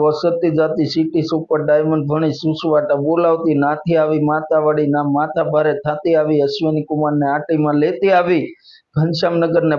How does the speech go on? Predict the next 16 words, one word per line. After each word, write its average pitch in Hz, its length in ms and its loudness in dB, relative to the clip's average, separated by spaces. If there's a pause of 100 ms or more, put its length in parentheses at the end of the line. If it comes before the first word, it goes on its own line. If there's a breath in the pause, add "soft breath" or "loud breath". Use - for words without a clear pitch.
(100)
બાળતી, 165 420 2
બરોડાને 156 600 2
દબાવતી, 156 680 0
હીરાબાગને 151 640 2
અફાવતી, 165 640 0
અક્ષર 139 400 -2
ડાયમંડ 156 460 0
ભણી, 156 220 0
નાથી 151 460 0
મોટા 160 360 0
વરાસા, 160 500 2 (360)
અમરોલી 175 520 2
સાઈનને 170 500 0
કોસાડ, 160 560 0
એના 156 420 0
ઉડાડે 156 340 2